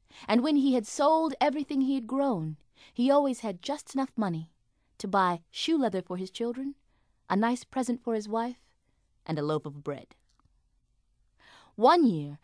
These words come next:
after working very, very hard, he had five copper pennies. He took them into the town, which was a good two days' walk.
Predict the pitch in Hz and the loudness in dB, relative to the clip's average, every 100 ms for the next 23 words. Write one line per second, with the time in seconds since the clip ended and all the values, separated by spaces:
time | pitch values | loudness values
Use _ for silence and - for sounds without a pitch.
0 | - 208 214 214 226 226 220 196 277 302 | -4 -2 0 0 0 0 -4 2 2 2
1 | 240 240 220 220 220 151 143 _ _ _ | 0 -2 -2 -2 -4 -4 -10 _ _ _
2 | _ _ _ 226 190 175 156 - _ _ | _ _ _ -10 -6 -4 -6 -12 _ _
3 | _ 220 214 226 226 - 214 196 202 - | _ 0 0 -2 -10 -12 -12 -12 -12 -10
4 | 165 143 - _ _ _ _ _ _ _ | -8 -10 -16 _ _ _ _ _ _ _
5 | _ _ _ _ - - 285 - 381 - | _ _ _ _ -18 -6 -6 -4 -8 -10
6 | 156 165 _ _ _ _ _ 220 165 165 | -12 -14 _ _ _ _ _ -6 -6 -10
7 | - 233 170 143 _ _ _ _ 226 226 | -10 -10 -10 -12 _ _ _ _ -6 -4
8 | 202 190 233 - 269 214 175 185 185 147 | -4 -4 -6 -6 -4 -4 -4 -6 -8 -8
9 | _ | _